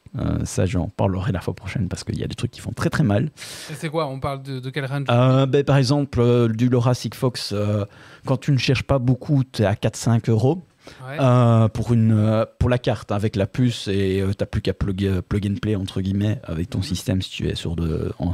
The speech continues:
Speaker 1: en mode Arduino. Si, euh, tu vas sur des trucs comme du L T E M ou des N B I O T,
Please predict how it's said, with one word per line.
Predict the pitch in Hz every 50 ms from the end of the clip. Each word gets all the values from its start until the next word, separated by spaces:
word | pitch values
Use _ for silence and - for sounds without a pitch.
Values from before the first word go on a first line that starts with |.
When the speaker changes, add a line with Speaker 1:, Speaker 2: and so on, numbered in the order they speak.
| - - - - -
Speaker 1:
en | 95 90 87 85 85
mode | 85 - 95 87 82
Arduino. | 78 - - 90 87 95 113 135 147 - - - - - - - - - - -
Si, | - - - 135 131 127 131 127
euh, | 104 107 107
tu | - - 117
vas | 107 117 113
sur | 107 - - 107 98
des | 104 104
trucs | - - 120 113 -
comme | - - 101 104 104 104
du | 95 104 104 104 104 104 107 -
L | - 107 104
T | - - 104 104
E | 104 104 107 -
M | 123 123 113 110 107
ou | 101
des | 98 98 98 95 101 101 -
N | - 117 113
B | 107 117 117 110 104 101 95 - _ - _ _
I | 113 110 101 101 98
O | 95
T, | 95 - - 147 143 147 139